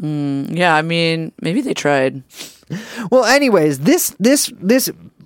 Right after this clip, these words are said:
Speaker 2: grab bag of, this, basically this fabulist, right? Because
Speaker 1: Mm.
Speaker 2: obviously, he
Speaker 1: Love a
Speaker 2: probably wasn't a
Speaker 1: fabulist.
Speaker 2: Union spy. He definitely was a tightrope performer, but clearly he was a promoter, and
Speaker 1: Mm.
Speaker 2: that's really what he was, right?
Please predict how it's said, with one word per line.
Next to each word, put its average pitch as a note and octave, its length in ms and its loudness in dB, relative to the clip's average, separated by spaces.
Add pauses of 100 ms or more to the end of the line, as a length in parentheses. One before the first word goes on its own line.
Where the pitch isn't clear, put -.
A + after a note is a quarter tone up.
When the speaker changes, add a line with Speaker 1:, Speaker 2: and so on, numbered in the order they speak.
(140)
Speaker 2:
grab A3+ 400 2
bag F#3 460 2
of, E3 180 2
this, G3 160 2
basically C4 440 2
this D#3+ 160 0
fabulist, A#2 760 0
right? C#3 320 2
Because F3+ 440 2
Speaker 1:
Mm. - 100 -14 (180)
Speaker 2:
obviously, F3+ 800 4
he - 100 -4
Speaker 1:
Love D#3+ 120 2
a - 20 2
Speaker 2:
probably D3+ 380 4
wasn't C#3+ 220 4
a - 100 2
Speaker 1:
fabulist. A#2 100 0
Speaker 2:
Union A2 260 -2
spy. - 500 -6 (300)
He F3+ 140 2
definitely B3 360 2
was F#3+ 280 4
a E3+ 40 0
tightrope C3 420 2
performer, A2+ 500 0 (180)
but E3+ 220 0
clearly A#3 640 2
he A3+ 120 0
was A3 180 2
a A3+ 60 -2
promoter, D#4 640 2
and D#3+ 120 2
Speaker 1:
Mm. G#3 40 4
Speaker 2:
that's A#3 220 2
really G3 200 4
what E3+ 180 2
he E3 100 0
was, C3 420 0
right? D3+ 240 2